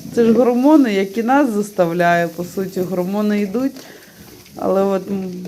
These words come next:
ну, фізично, морально, я розумію, що я не хочу. Просто не хочу, і здоров'я не потягне. Я, он, як бачите, лишила собі п'ять дів-, дів-, дівочок.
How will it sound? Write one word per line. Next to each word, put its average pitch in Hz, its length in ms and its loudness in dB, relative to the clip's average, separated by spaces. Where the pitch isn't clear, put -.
ну, 190 180 -6
фізично, 220 800 -2
морально, 208 720 0
я 190 160 0
розумію, 185 460 -6
що - 140 -12
я 226 340 0
не 277 200 4
хочу. 202 480 -2
Просто 233 360 -2
не 208 160 -2
хочу, 233 420 0
і 214 80 0
здоров'я 202 540 0
не 208 120 -2
потягне. 190 680 -4
Я, 202 300 2
он, 190 220 -4
як 202 240 -2
бачите, 208 440 0
лишила 208 480 0
собі 180 300 -8
п'ять 202 360 0
дів-, 190 260 -6
дів-, 208 420 -2
дівочок. 226 580 0